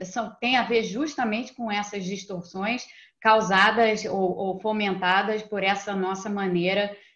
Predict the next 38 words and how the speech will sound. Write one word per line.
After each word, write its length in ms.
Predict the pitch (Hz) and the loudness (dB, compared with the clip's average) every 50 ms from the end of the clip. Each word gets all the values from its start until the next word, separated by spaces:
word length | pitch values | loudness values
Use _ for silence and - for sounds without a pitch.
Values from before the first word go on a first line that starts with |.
| _ - | _ -16
de, 580 | 156 165 190 202 202 196 190 185 185 185 - - | -8 -6 -2 -2 0 2 2 2 2 0 -2 -6
de 160 | 170 190 196 190 | -6 -4 -4 -2
gerar 580 | 175 202 214 202 190 190 208 226 233 233 220 | 0 0 2 2 4 4 4 4 4 2 0
desigualdades 1200 | 190 196 226 214 180 185 214 202 190 202 196 180 165 160 170 165 180 185 196 196 208 208 202 - - - _ _ _ _ | -2 -2 -2 -2 -2 -2 -2 -2 0 0 0 0 0 0 0 0 0 0 0 -2 -4 -8 -8 -12 -16 -20 _ _ _ _
dentro 520 | - 156 208 202 220 226 233 - 233 233 226 | -6 0 2 2 2 2 0 -2 -4 -6 -4
do 120 | 202 208 | -6 -8
sistema 500 | 196 - 220 208 - - 190 185 185 196 | -10 -10 -12 -12 -10 -6 -6 -4 -4 -4
econômico 560 | 202 202 - 196 190 180 175 175 180 180 - | -6 -6 -6 -4 -2 0 0 0 -2 -4 -6
brasileiro. 600 | 175 202 208 214 214 247 233 202 165 165 151 143 143 | -4 -2 -2 -2 -2 -4 -4 -4 -4 -4 -6 -8 -10
Então, 140 | - 165 165 | -10 -10 -8
a 60 | 180 | -8
gente 260 | 185 202 - - - | -8 -10 -12 -12 -8
tem 180 | - 220 247 254 | -6 -4 -4 -4
que 320 | - 254 208 196 180 - | -6 -6 -4 -4 -4 -4
achar 420 | - 180 175 175 - - 180 185 185 | -4 -4 -4 -4 -4 -2 0 0 0
uma 160 | 180 180 180 | 0 0 0
maneira 540 | 175 175 170 165 170 170 185 196 208 208 - - - _ _ _ _ | 0 0 0 0 -2 -2 -2 -2 -4 -6 -8 -12 -20 _ _ _ _
de, 160 | - 165 185 | -12 -6 -4
e 260 | 190 175 175 - 226 | -4 -4 -4 -4 -4
não 120 | 226 277 320 | -2 -2 -2
é, 60 | 294 | -2
não 240 | 233 247 285 311 330 | -2 -2 -2 0 0
é 80 | 339 | 0
tão 320 | 320 - - 220 233 247 220 | -2 -2 -2 -2 -2 -2 -2
difícil 480 | 175 175 175 175 - 190 190 190 180 | -2 -4 -6 -6 -8 -10 -10 -8 -10
assim, 280 | 170 - - 175 185 180 | -12 -8 -8 -8 -8 -6
claro 320 | 185 202 208 214 214 208 | -2 2 2 2 2 2
que 100 | 214 202 | -2 -8
tem, 520 | 180 - 190 190 190 180 180 170 165 - - | -6 -4 -2 -2 0 0 0 -2 -2 -4 -6
é, 300 | 175 165 165 160 156 - | -6 -6 -6 -6 -6 -6
um, 260 | 185 175 170 165 160 - - | -6 -6 -6 -6 -8 -10 -12
um 100 | 175 170 | -14 -6
quadro 400 | - 180 180 180 175 175 180 175 - | 0 4 4 4 4 2 0 -6 -6
político 540 | - 185 175 175 185 196 190 - - - 180 | -6 -6 -4 -2 -4 -4 -6 -10 -14 -16 -16
por 180 | - - 165 - | -16 -16 -16 -8
trás 320 | - 175 175 175 175 170 | -4 0 2 2 2 2
de 80 | 175 180 | 2 0
negociação 800 | 175 175 175 - 180 175 175 - 165 - - 165 - 175 180 | 0 0 0 -2 -4 -4 -4 -6 -8 -8 -8 -6 -6 -6 -8